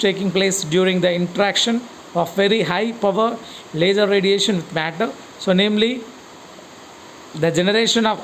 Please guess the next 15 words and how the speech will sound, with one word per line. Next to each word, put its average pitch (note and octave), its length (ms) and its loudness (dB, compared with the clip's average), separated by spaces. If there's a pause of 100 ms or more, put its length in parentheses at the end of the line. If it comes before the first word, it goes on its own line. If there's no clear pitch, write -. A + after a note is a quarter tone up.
(140)
eye G3+ 120 -2 (120)
harmonics. G3+ 440 -2 (600)
The D#3 160 2
objectives G#3 500 -2
involved F#3+ 340 2
in F#3 100 0
this F3+ 180 -2
project F3+ 320 0 (160)
are E3 140 2 (120)
to G3 80 4 (200)
reach A3 260 2 (180)
X - 20 -14 (200)
U G3+ 100 6
V G#3+ 40 2 (680)
energies G3+ 460 2